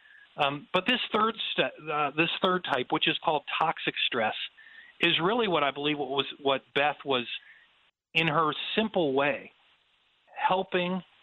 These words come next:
her daughter kind of flush out of what was going on inside of her body and brain. And this kind of toxic stress, it occurs when a, when a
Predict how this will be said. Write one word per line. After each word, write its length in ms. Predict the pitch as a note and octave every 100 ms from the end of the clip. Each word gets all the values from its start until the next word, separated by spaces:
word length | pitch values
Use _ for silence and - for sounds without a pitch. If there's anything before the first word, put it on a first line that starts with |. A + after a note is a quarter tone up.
| _ _
her 160 | - D#3
daughter 540 | C#3+ C#3 C3+ B2 A#2 - _ _ _ _ -
kind 140 | D#3+ C#3
of 80 | B2 _ _ _ _ _ - - _ _ _ -
flush 320 | F#3 G#3+ - -
out 320 | C#3 D3+ A#2+ - _ _ _ -
of 260 | C#3+ C3+ C3+
what 180 | D3
was 100 | D3 -
going 280 | C#3+ C#3 C3
on 240 | C3 C#3
inside 420 | D3 C3+ - C3 B2+
of 80 |
her 100 | B2+
body 360 | A#2+ A#2 A#2+ A#2
and 100 | A2+
brain. 260 | A#2+ A#2 A#2+
And 120 | D#3
this 100 | G#3 A#3+
kind 140 | A3
of 60 | - -
toxic 380 | E3+ F#3+ - D#3+ -
stress, 300 | - A2 G#2+ - - - - - - -
it 100 | D#3
occurs 460 | D#3+ - G3 G3+ F3+
when 140 | E3
a, 140 | D3 C#3+
when 160 | D3
a 80 | D3